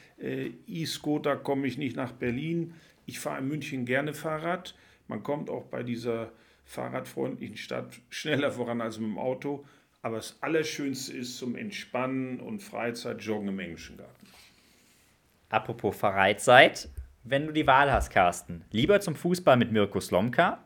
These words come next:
Speaker 2: oder doch das Abendessen mit dem leckeren Rotwein mit Gerhard Schröder?
Speaker 1: Beides. Das Schöne ist, das kann man kombinieren.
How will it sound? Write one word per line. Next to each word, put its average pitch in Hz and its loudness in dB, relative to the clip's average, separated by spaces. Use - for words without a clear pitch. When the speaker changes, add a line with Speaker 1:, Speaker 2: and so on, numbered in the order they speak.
Speaker 2:
oder 139 10
doch 127 12
das - 0
Abendessen 120 6
mit 113 -2
dem 107 -2
leckeren 107 0
Rotwein 104 2
mit 95 -10
Gerhard 85 2
Schröder? 85 -6
Speaker 1:
Beides. 185 4
Das 117 -4
Schöne 214 4
ist, 202 -2
das 170 0
kann 190 2
man 180 0
kombinieren. 165 4